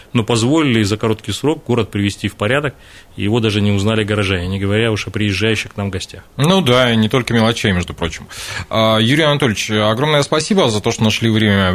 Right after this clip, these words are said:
Speaker 2: и пришли. У вас есть, э, буквально там, э, минутка для того, чтобы обратиться к нашим слушателям и поздравить их с наступающим.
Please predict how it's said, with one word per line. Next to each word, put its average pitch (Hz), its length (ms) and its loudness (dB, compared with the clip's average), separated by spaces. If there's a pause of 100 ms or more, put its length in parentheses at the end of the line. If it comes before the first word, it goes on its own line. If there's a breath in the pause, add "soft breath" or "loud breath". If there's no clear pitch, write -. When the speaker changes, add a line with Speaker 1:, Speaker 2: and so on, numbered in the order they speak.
(100)
Speaker 2:
и 104 120 -2
пришли. 190 420 2
У 110 140 2
вас 123 320 0
есть, 123 420 -2
э, 104 720 2
буквально 98 500 0
там, 87 480 -4
э, 87 160 -2
минутка 117 440 2
для 90 160 -6
того, 104 140 0
чтобы 95 260 -4
обратиться 98 400 -4
к - 20 -16
нашим 101 260 -4
слушателям 104 480 -4
и 107 60 -4
поздравить 123 400 -4
их - 80 -12
с - 60 -16
наступающим. 120 600 -8